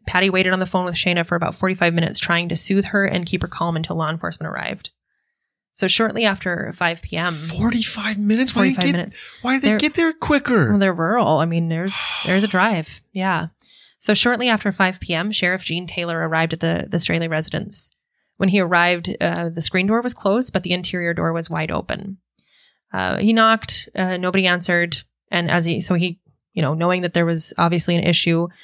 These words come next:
Speaker 1: um, he stepped in and noticed right away that the usually tidy home, um, it was in complete disarray.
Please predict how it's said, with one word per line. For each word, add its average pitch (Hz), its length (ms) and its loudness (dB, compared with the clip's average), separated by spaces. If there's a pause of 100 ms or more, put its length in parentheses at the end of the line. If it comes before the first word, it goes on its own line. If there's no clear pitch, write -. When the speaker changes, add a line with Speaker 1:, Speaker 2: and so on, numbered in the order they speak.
(220)
Speaker 1:
um, 165 220 0
he 170 120 2
stepped 170 360 0
in 170 440 0
and 165 500 -2
noticed 175 360 2
right 170 100 2
away 170 200 2
that 160 120 -2
the 170 100 -2
usually 180 380 0
tidy 170 280 0
home, 170 500 0 (460)
um, - 520 -4 (580)
it - 100 0
was 180 140 4
in 180 120 0
complete 185 360 0
disarray. - 480 -2